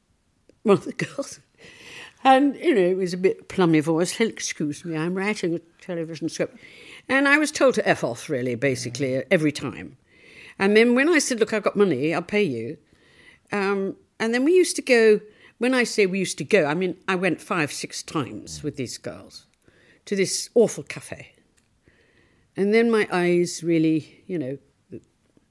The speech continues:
opened. I played prostitutes in every cop show you can think of.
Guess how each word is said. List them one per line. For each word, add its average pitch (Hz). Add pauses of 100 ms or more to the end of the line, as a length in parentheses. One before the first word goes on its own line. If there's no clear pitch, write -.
(600)
opened. 123 (600)
I 208
played 175
prostitutes -
in 139
every 147
cop -
show -
you 151
can 151
think 202
of. 110